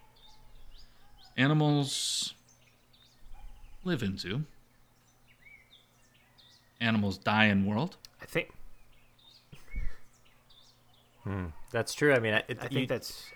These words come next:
Speaker 2: think
Speaker 3: you
Speaker 2: that's
Speaker 3: did tell all
Speaker 2: beautiful.
Speaker 3: those school children that the monkeys, Lucy and Ricky, have a way higher life expectancy now that they are in captivity.
Speaker 1: God, they can, they can live longer than us. It's crazy.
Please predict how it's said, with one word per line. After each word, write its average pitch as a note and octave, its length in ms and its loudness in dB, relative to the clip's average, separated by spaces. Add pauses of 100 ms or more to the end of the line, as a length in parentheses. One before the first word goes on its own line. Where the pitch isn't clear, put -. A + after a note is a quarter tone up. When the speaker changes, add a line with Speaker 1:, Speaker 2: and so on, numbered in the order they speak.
Speaker 2:
think - 60 -10
Speaker 3:
you B2+ 80 0
Speaker 2:
that's C3 80 -2
Speaker 3:
did F3 160 2
tell D3 180 8
all C3 80 10
Speaker 2:
beautiful. A2+ 120 6
Speaker 3:
those G#2 120 2
school D3 300 2
children G2 460 2
that F#2+ 180 0
the G2 100 2
monkeys, G2+ 640 -2 (240)
Lucy G#2 420 0
and F2+ 200 0
Ricky, G#2+ 300 -2
have F#2 140 0
a F#2 60 2
way G#2+ 400 4
higher G#2 260 4
life F#2 260 2
expectancy - 640 -6 (180)
now F2+ 140 -2
that F2 120 -8
they F2 140 0
are E2+ 80 0
in E2+ 80 -6
captivity. F#2+ 580 -2
Speaker 1:
God, - 20 -2
they G#2 100 2
can, G#2+ 340 2
they A#2 100 6
can C#3 160 4
live B2+ 160 4
longer C#3 240 6
than D#3+ 140 6
us. F3+ 380 2 (460)
It's B2+ 120 -6
crazy. A#3 560 8